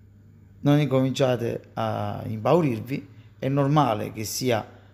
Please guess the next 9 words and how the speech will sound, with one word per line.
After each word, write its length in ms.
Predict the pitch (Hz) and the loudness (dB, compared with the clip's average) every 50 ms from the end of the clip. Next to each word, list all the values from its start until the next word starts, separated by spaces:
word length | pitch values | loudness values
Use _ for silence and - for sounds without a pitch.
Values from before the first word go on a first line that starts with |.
| - - - - | -20 -20 -12 -4
molliccio 500 | - 160 170 160 143 135 139 - - 151 | 0 0 2 2 2 0 -2 -4 -2 -2
inizialmente, 600 | 147 139 139 - - 202 180 151 127 117 110 120 | 0 0 0 -2 0 0 0 0 0 -2 -4 -6
ci 120 | 113 110 - | -6 -4 0
fermiamo, 760 | - 156 151 147 135 123 113 110 127 170 - - - - - - - - - - - - _ | 0 2 2 2 0 0 0 0 -2 -2 -4 -4 -8 -12 -20 -20 -20 -20 -20 -20 -20 -20 _
lo 120 | - - | -8 -4
lasciamo 360 | 117 123 113 - - 131 123 123 | -4 -4 -2 -2 -2 0 0 0
un 100 | 120 120 | 0 0
po' 120 | 147 147 | 0 0
stare, 600 | 143 - - 113 98 95 101 143 190 - - - | 0 0 -2 -2 -2 -2 -2 -4 -4 -6 -10 -16